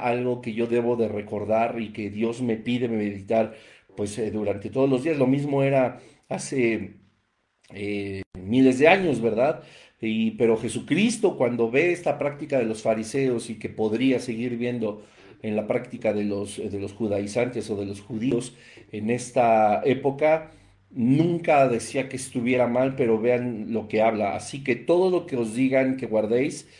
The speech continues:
o sea, está hablando, por supuesto, de aquellos que digan que guardes los mandamientos del Señor, tu vida en Jesucristo. Dice, "Guárdalo", pero obviamente aquellos que están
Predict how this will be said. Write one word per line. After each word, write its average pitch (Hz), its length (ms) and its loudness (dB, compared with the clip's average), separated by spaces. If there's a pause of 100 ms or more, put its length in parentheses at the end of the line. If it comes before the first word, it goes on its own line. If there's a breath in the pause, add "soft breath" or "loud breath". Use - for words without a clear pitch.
(180 loud breath)
o - 100 -20
sea, 131 240 4
está 131 340 -4
hablando, 135 380 0
por 113 120 -4
supuesto, - 680 -4
de 113 100 0
aquellos 120 480 -4
que 107 400 -6 (340 loud breath)
digan 147 640 0
que 135 120 -2
guardes 127 800 2
los 110 240 -2
mandamientos 113 640 -2
del 104 160 -6
Señor, 117 480 -2
tu 123 100 -4
vida 117 200 -2
en 117 80 -4
Jesucristo. 117 880 -4 (260 loud breath)
Dice, 131 240 2
"Guárdalo", 127 720 6
pero 120 200 4
obviamente 143 500 2
aquellos 120 440 -8
que 117 80 -16
están 113 400 -4